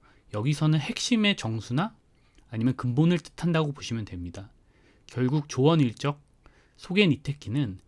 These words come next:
해능대사의 선의 진수나 깨달음을 말한다고 보시면 됩니다. 참고로 우리나라에 있는 조계종이나 아니면 조계사 등도 모두 이 해능대사가 살았던 조계를 뜻한다고 보시면 됩니다.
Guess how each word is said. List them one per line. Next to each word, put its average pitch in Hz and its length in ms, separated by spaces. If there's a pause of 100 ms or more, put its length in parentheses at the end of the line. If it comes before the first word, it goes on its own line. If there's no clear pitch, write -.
(220)
해능대사의 185 760
선의 202 320
진수나 120 580 (200)
깨달음을 185 560 (380)
말한다고 120 460
보시면 113 340
됩니다. 92 480 (440)
참고로 196 340
우리나라에 160 460
있는 147 240
조계종이나 113 800
아니면 107 180
조계사 151 400
등도 104 500 (420)
모두 135 300
이 143 300 (200)
해능대사가 196 600
살았던 120 640 (100)
조계를 143 400
뜻한다고 160 500
보시면 110 340
됩니다. 90 420